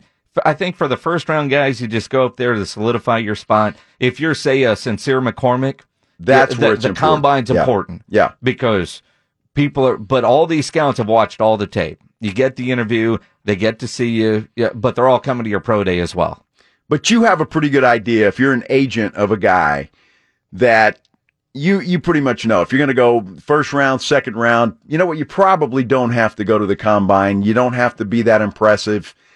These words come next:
Speaker 2: You know, if you mess up, it's gonna be okay. You're still gonna get drafted in the spot. But I think you're right. If you're a guy that's projected down the line, fifth, sixth,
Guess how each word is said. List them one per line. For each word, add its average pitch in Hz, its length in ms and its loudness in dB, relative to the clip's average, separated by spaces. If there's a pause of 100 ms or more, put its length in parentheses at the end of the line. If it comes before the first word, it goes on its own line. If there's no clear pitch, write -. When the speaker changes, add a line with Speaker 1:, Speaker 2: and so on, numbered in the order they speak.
(260)
Speaker 2:
You 139 100 -2
know, 135 140 4
if 131 100 -2
you 127 80 2
mess 143 300 0
up, 139 240 4
it's 131 100 -4
gonna 139 180 -2
be 127 180 2
okay. 135 200 0
You're 143 220 0
still - 280 -2
gonna 131 200 -2
get 107 120 -2
drafted 101 380 2
in 98 120 -6
the 90 60 -8
spot. 95 340 0
But 92 100 0
I 104 40 2
think 131 220 -4
you're 113 120 -4
right. 110 280 2
If 82 140 -6
you're 156 100 2
a 135 80 -2
guy 131 200 4
that's 110 120 -10
projected 117 640 -2 (320)
down 139 300 2
the 123 80 0
line, 123 340 2
fifth, 143 320 -2
sixth, - 560 -4